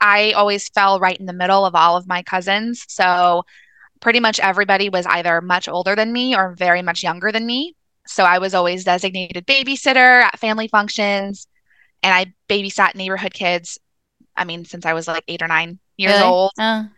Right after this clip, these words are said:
Speaker 1: So, um, I've always loved being with little ones and knew I wanted a family. Um, and that was one of the things that brought my husband and I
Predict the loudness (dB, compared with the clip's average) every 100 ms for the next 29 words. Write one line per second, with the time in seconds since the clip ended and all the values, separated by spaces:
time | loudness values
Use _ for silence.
0 | _ _ _ _ 2 4 6 6 6 4
1 | 4 6 4 2 -8 -12 -2 0 2 2
2 | 2 0 0 0 0 -8 -10 -8 -10 -6
3 | -6 -4 -2 -4 -6 -16 -14 -4 -4 -4
4 | -10 -20 _ -8 -4 -2 -2 -2 -2 -4
5 | -6 -10 -8 -6 -6 -6 -8 -8 -2 0
6 | 0 -4 -14 -8 0 0 0 -2 -2 -2
7 | -6 -8 -2 -4 -4 -4 0 0 -2 0
8 | 0 2 2 4 4 4 0